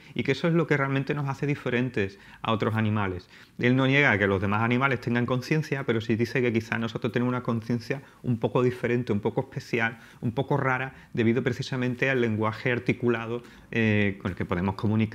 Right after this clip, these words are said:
eh, cosas muy abstractas. Este libro me ha parecido muy interesante. No es súper largo, ¿eh? Son solo cuatrocientas páginas, lo que pasa es que <laughs> la letra es, es muy pequeñita la letra, ¿no? Y, y de Bach no se habla, ¿vale? Ya digo yo que de Bach no se habla, es un juego de palabras,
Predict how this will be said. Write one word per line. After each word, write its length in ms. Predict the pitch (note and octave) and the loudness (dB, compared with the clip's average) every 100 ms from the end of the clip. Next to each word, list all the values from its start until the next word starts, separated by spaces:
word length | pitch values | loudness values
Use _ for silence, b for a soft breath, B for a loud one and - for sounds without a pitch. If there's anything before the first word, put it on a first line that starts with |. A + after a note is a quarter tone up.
| G2+ G#2+ A2 G#2+ - | 2 2 0 -2 -2
eh, 160 | F#2+ F#2 | -2 -4
cosas 240 | - - | -8 -8
muy 140 | F#2+ G2 | -6 -6
abstractas. 580 | - - - - - B B - | -6 -12 -12 -14 -16 B B -2
Este 200 | - F3 | 4 6
libro 160 | F#3+ E3+ | 8 6
me 60 | |
ha 40 | C#3+ | 4
parecido 280 | C#3+ E3 | 4 4
muy 120 | D3 C#3 | 4 4
interesante. 680 | B2+ B2+ C#3+ C#3 F3 G3 - - - _ - - - | 4 2 2 2 2 0 -6 -20 -20 _ -20 -18 -6
No 100 | G#2 | -2
es 80 | A2 | 0
súper 220 | G#2+ A2+ | 4 6
largo, 320 | G#2 A2+ F2 F#2+ | 6 6 4 0
¿eh? 100 | C3+ | 0
Son 220 | G#2 G2+ | -2 2
solo 200 | A#2 A2+ | 2 4
cuatrocientas 500 | A#2+ A#2 A#2+ A2+ B2 | 4 2 2 2 4
páginas, 400 | C#3+ - C#3+ D3 | 2 4 2 2
lo 100 | A2+ | 2
que 60 | |
pasa 260 | G#2 - A#2+ | 2 2 2
es 120 | G#2+ | 2
que 180 | - - | 0 0
<laughs> 0 | |
la 80 | G#2+ | 2
letra 280 | G2+ - - - | 2 -2 -10 -14
es, 240 | - - - B B - | -14 -16 -18 B B -2
es 80 | |
muy 140 | G#2+ G#2 | 0 2
pequeñita 540 | A#2 A2+ A2+ C3 B2 | 2 2 2 2 0
la 120 | A#2+ | 0
letra, 300 | C3+ D3 E3 | 0 -2 -2
¿no? 140 | C#3 E3+ B B - C#3+ | -4 -6 B B 0 8
Y, 340 | C#3+ C#3 B2+ | 10 10 10
y 40 | |
de 100 | B2+ | 8
Bach 240 | B2 D#3 - | 8 6 4
no 120 | C3 | -4
se 140 | - | -2
habla, 300 | G2 F#2 F2+ | 0 0 0
¿vale? 200 | G#2 D3+ | 0 0
Ya 80 | B2+ | 0
digo 180 | B2+ C3 | 2 4
yo 160 | C3 B2+ | 2 4
que 100 | B2 | 6
de 100 | A2 | 6
Bach 180 | A#2 | 6
no 100 | B2+ | 2
se 100 | - | 2
habla, 200 | B2 B2 | 4 4
es 60 | A#2+ | 2
un 80 | G#2+ | 0
juego 240 | C3 A#2+ | 2 4
de 100 | A#2 | 4
palabras, 500 | A2 A#2 A#2+ B2 - | 4 4 2 0 -6